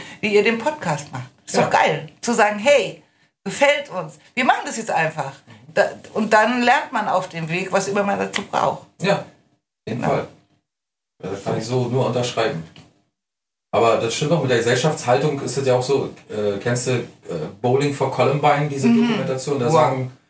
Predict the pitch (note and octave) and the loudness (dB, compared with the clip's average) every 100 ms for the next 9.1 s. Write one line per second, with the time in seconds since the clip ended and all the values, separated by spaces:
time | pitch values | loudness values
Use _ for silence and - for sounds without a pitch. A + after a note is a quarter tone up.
0 | _ _ - B2 B2+ B2 A#2+ B2 A#2+ A2+ | _ _ -6 0 2 2 2 2 0 0
1 | A#2 A2+ - - - - - B2 C#3+ B2+ | 0 -2 -2 -4 -6 -10 -10 -4 0 2
2 | A#2+ A#2+ B2 C3 - B2+ B2 B2 B2+ A#2 | 2 2 2 0 4 2 2 0 0 0
3 | A#2 B2 A#2+ A2+ A#2+ A#2+ - - B2+ C3 | -2 -4 -4 0 2 2 2 4 4 2
4 | C3 - _ _ - B2+ B2 A#2+ A#2+ A#2 | -4 -16 _ _ 0 2 4 2 0 -4
5 | - B2+ B2+ D3 C#3+ C3+ C3+ B2 - - | -4 0 4 4 4 4 2 2 2 2
6 | B2+ C3 C3+ B2 - G#2 B2+ C#3+ C3+ - | 2 2 2 -2 -2 0 0 2 0 0
7 | C#3+ C#3 B2+ - C#3 - C#3 B2+ B2+ - | 0 0 0 2 2 2 -4 -4 -6 -2
8 | - F3+ - B2 A2 B2 B2+ C3+ D#3 D#3 | 0 2 2 0 -2 -2 -2 2 2 2
9 | B2+ | -2